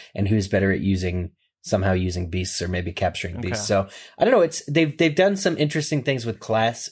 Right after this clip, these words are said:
Speaker 1: and rank as it goes into the fortresses. But again, I find myself a little overwhelmed at understanding even where to click when I need to click.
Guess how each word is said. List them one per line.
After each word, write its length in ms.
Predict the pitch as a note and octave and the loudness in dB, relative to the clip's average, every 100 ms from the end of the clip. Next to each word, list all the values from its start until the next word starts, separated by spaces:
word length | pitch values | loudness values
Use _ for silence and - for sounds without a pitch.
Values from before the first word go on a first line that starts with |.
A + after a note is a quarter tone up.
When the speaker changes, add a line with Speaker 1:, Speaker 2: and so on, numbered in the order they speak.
| A2+ | -2
Speaker 1:
and 360 | G#2 G2+ F#2 | -2 0 -2
rank 460 | F#2 B2 G3 G3 - - - - | 0 0 -2 -4 -20 -20 -20 -4
as 160 | A#2 G#2+ | 0 0
it 120 | G2 | 0
goes 260 | A#2 A#2+ C3+ | -2 -2 -4
into 120 | G#2 | -6
the 100 | F#2+ | -6
fortresses. 640 | A#2 C3 F3 D#3+ F#3 F3 | -4 -4 -4 -2 0 0
But 240 | - A2 | -2 -2
again, 600 | G2+ G2 C#3 B2+ B2+ A#2 - - _ | -4 0 2 4 2 -4 -8 -20 _
I 80 | - | -8
find 300 | G#2 A#2 A#2 | -4 -2 0
myself 320 | A2 G#2 A2 - | 0 0 0 0
a 80 | |
little 280 | G#2 A#2 C#3+ | -2 0 2
overwhelmed 600 | E3 D#3+ D#3+ D#3 D#3+ E3 | 2 2 2 2 2 -2
at 160 | - - | -2 -2
understanding 800 | A#2+ A#2 A2 A#2+ A2+ G#2+ A2 G#2 _ - | 0 -2 -4 -2 -2 -2 -4 -8 _ -8
even 260 | C3 C3 G2+ | -4 0 2
where 200 | G2+ C3+ | 2 2
to 80 | |
click 360 | D3+ F3 D#3+ - | 0 0 -2 -4
when 200 | - A2 | -4 -2
I 80 | G#2 | 0
need 180 | G#2 G2 | 0 -2
to 60 | F2 | -6
click. 360 | G2 - _ | -12 -14 _